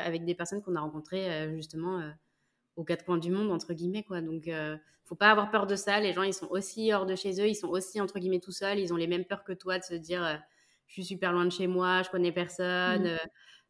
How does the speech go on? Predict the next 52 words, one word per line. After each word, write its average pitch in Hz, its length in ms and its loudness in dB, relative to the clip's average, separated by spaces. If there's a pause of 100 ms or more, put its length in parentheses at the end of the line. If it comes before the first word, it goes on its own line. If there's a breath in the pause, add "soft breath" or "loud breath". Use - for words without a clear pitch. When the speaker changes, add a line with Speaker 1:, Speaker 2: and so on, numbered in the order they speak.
Speaker 1:
donc, 175 120 -4
en 180 40 2
fait, 214 100 4
faut, 190 380 6
faut, 175 180 -4
faut - 180 -2
oser. 180 540 4
Et 170 40 0
c'est, - 220 -6
comme 196 160 -2
tu 180 120 -6
dis, 190 120 0
c'est 202 140 -2
beaucoup 180 240 -6
plus 196 140 -8
facile 202 480 -2
en 180 120 4
étant 160 720 -2 (140)
justement, 180 640 -2
euh, 160 140 -2
loin 165 160 -2
de 170 60 -2
chez - 80 -14
soi, 151 180 -12
quoi. - 160 -20 (360)
Speaker 2:
Ouais, 202 240 -2
carrément. 190 460 -4 (360)
Bon, 185 180 0
bah, 185 160 -2
trop 196 160 -4
bien. 185 240 -4 (400 loud breath)
En 208 60 0
tout 202 80 -2
cas, 233 100 8
merci 226 320 6
beaucoup 233 240 2
pour, 220 240 0
euh, 202 80 6
tout 196 180 0
ce 220 80 -8
que, 196 480 6
bah, 180 180 4
tout 214 120 0
ce 208 60 -4
que - 80 0
vous 208 120 6
avez 190 140 8
pu 208 200 -2
nous, 196 280 6
nous 196 160 8
partager, 208 520 6
puisque, 196 280 -2